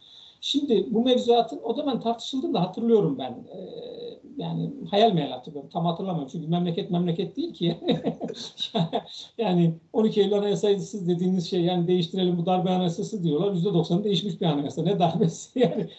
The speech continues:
ha, darbe, darbe anayasası olmasını bırakın, artık bu anayasa bile değil. Uyulmuyor çünkü. Şimdi, e,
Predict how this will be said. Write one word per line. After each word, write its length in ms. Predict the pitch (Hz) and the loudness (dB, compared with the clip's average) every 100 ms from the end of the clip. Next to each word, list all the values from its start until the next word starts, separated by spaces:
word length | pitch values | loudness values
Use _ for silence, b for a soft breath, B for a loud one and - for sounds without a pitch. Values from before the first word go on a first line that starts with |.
| B | B
ha, 160 | 208 | -2
darbe, 380 | 202 214 240 190 | 0 2 2 2
darbe 240 | 196 226 226 | 2 2 2
anayasası 460 | 233 185 240 233 | 2 -2 -2 0
olmasını 360 | 226 233 - - | 0 0 -4 -8
bırakın, 220 | - 226 | -6 -4
artık 260 | 202 165 - | -4 -4 0
bu 100 | 185 | 0
anayasa 380 | 196 190 220 | 0 0 0
bile 160 | 190 147 | 0 -4
değil. 140 | 135 180 | -4 -4
Uyulmuyor 480 | 220 190 151 139 135 | -2 -2 -2 -6 -6
çünkü. 260 | 160 - 170 b b b b b | -10 -10 -14 b b b b b
Şimdi, 280 | - 240 233 | -10 0 0
e, 600 | 208 - 202 190 202 | 0 -2 -4 -2 -4